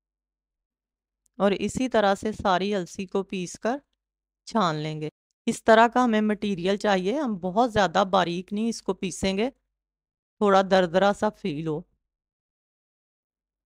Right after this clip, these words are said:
अब दोबारा से कढ़ाई गरम करेंगे और उसके अंदर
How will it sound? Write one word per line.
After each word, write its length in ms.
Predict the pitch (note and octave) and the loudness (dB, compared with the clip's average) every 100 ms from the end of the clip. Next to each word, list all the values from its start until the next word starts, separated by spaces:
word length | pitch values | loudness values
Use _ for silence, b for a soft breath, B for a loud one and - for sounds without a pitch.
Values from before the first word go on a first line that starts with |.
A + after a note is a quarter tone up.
| _ _ _ _ _ _ _ _ _ _ _ _ _ _ F#3 | _ _ _ _ _ _ _ _ _ _ _ _ _ _ -2
अब 180 | G3 | -2
दोबारा 400 | F#3 F#3+ F#3+ F3+ G#3 | -2 0 2 2 0
से 160 | A#3+ | -4
कढ़ाई 360 | - G#3+ F#3+ F3+ | -2 -2 0 0
गरम 320 | F#3+ F#3+ G3 G#3 | 0 0 0 -2
करेंगे 460 | A3+ A3+ A#3+ D4 - _ _ _ - | -2 0 -2 -4 -8 _ _ _ -6
और 140 | G3 | -4
उसके 320 | G3+ - - G#3+ | -4 -6 -4 -2
अंदर 400 | G#3+ G3+ A3+ | -2 0 -2